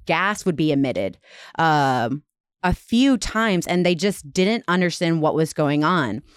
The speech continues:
And one instance especially, um, in nineteen ninety-three, the group had started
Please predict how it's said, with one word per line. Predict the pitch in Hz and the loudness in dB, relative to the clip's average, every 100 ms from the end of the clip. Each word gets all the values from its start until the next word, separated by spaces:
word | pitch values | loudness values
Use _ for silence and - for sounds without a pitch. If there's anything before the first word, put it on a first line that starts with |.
| - - | -20 -10
And | - 180 | -2 2
one | 196 226 | 4 2
instance | - 226 226 220 - 196 190 | 2 0 0 -2 0 -2 -2
especially, | 160 - 160 185 - 160 131 92 135 - - - | -6 -2 0 0 0 0 0 -2 -6 -14 -14 -2
um, | 147 143 135 135 - | 2 2 2 2 0
in | 165 | 0
nineteen | 160 156 156 160 | 2 0 0 0
ninety-three, | 156 135 127 - 156 170 156 139 135 - _ _ _ - | 2 0 -2 -4 0 2 2 0 -2 -8 _ _ _ -14
the | 175 156 175 | -8 -2 -2
group | - - 175 196 233 208 - - | -2 -6 0 2 4 2 -2 -14
had | - 180 170 160 151 143 _ - | -8 -2 0 2 0 -2 _ -20
started | - 190 180 180 165 156 151 156 | -4 0 2 2 2 2 0 -4